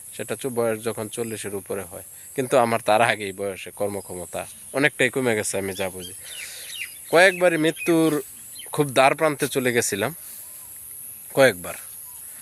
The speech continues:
এটা হয়তো বা যারা জানেন তারা জানেন, যারা অনেকেই জানেন না। আমি যখন একবার শ্বাসকষ্ট পানিতে, এ, শরীর ঠান্ডা হয়ে গেছিলো, মাথায় যখন শ্বাস টাইনা নিতে পারতেছি না ভিতরে,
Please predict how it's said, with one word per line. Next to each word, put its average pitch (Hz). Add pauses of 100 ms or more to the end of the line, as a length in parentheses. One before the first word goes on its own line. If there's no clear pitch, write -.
(140)
এটা 117
হয়তো 113
বা 107
যারা 104
জানেন 95
তারা 95
জানেন, 90 (680)
যারা 95
অনেকেই 110
জানেন 92
না। 80 (640)
আমি 139
যখন 147
একবার 135
শ্বাসকষ্ট 117
পানিতে, 110 (500)
এ, 104
শরীর 107
ঠান্ডা 107
হয়ে 101
গেছিলো, 107
মাথায় 104
যখন 107
শ্বাস 107
টাইনা 135
নিতে 139
পারতেছি 156
না 117
ভিতরে, 101